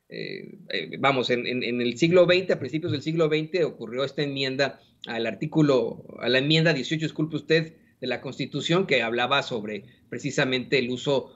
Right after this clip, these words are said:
de alcohol, eh, cómo es que fue esto de la prohibición. Y antes, antes de, de eso, eh, eh, eh, la esclavitud se abolió precisamente mediante una,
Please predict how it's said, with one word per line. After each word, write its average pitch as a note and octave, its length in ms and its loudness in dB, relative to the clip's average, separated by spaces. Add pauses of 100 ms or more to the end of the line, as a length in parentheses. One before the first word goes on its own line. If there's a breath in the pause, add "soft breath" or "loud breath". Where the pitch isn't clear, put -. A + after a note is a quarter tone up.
(140)
de A2+ 260 4
alcohol, D3+ 580 4 (220)
eh, A#2+ 160 -12
cómo B2+ 220 -8
es - 80 -8
que C#3+ 100 -2
fue B2+ 160 0
esto B2 220 0
de A2+ 80 2
la A2+ 100 -2
prohibición. A#2+ 720 0
Y D3 140 2
antes, D#3 680 -2 (120)
antes C3+ 680 -6 (300)
de, G#2+ 540 -8
de B2+ 180 2
eso, F#3+ 380 -4 (840)
eh, A2+ 160 -4 (120)
eh, A2+ 280 -6
eh, A#2 120 -4
la A2+ 220 2
esclavitud B2 560 0
se E3 120 0
abolió C3+ 460 0
precisamente C#3 580 -4
mediante A2+ 500 -6
una, C3+ 480 -2